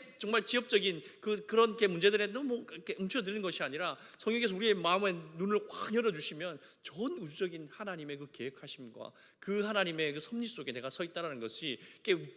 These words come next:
마음속으로 확 들-, 들어오게 되면, 아, 모든 것이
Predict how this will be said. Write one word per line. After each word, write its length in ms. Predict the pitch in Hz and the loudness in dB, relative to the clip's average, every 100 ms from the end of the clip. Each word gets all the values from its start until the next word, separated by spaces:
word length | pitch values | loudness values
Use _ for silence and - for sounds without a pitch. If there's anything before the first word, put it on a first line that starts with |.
| 160 | -2
마음속으로 380 | 160 208 254 196 | 2 2 -2 -6
확 320 | 185 - - 202 | -6 -4 -4 -2
들-, 280 | 208 180 | 0 0
들어오게 320 | 226 254 226 165 | 0 0 2 0
되면, 480 | 180 147 147 98 - - _ _ _ _ _ - | 0 0 0 -2 -10 -20 _ _ _ _ _ -18
아, 160 | - - | -18 -16
모든 220 | 117 110 | -16 -16
것이 300 | 95 - | -14 -16